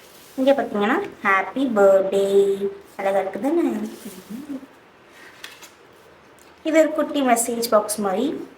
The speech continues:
"Be confident, you can achieve in your life." கார்த்திக், ஷாலினி. And then next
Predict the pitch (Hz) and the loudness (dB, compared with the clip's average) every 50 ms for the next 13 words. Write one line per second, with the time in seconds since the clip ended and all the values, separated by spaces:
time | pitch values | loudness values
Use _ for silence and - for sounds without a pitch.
0 | - - _ - 220 220 285 285 277 277 247 226 226 233 - 226 220 254 311 320 | -20 -20 _ -6 0 0 0 0 2 4 4 4 4 0 -4 -4 0 0 0 0
1 | - - 254 240 240 - - 254 247 269 285 277 - 240 226 - - 285 285 277 | 0 -2 -2 -2 -2 2 4 4 4 4 2 0 -2 -4 -2 0 0 2 2 2
2 | 254 240 240 247 240 220 220 220 202 190 175 175 - - - - - - - - | 2 2 2 2 2 4 4 4 4 4 2 0 0 -4 -6 -6 -6 -6 -8 -10
3 | - - - - - _ - - - 226 226 - 254 247 254 - - - 220 202 | -12 -16 -20 -20 -20 _ -6 0 0 0 2 0 -4 -2 0 0 2 2 2 2
4 | 190 185 180 185 190 190 196 196 196 196 202 - - - - - - - _ _ | 2 0 -4 -6 -6 -4 -4 -4 -4 -6 -10 -12 -16 -20 -20 -20 -20 -20 _ _
5 | - - - _ - _ - - - - - _ _ _ _ - - - - - | -20 -20 -20 _ -20 _ -20 -20 -20 -20 -20 _ _ _ _ -20 -20 -20 -20 -14
6 | - 220 214 214 220 220 226 226 226 220 - - - - | -8 -4 -2 0 0 0 0 0 0 -2 -2 -2 -4 -10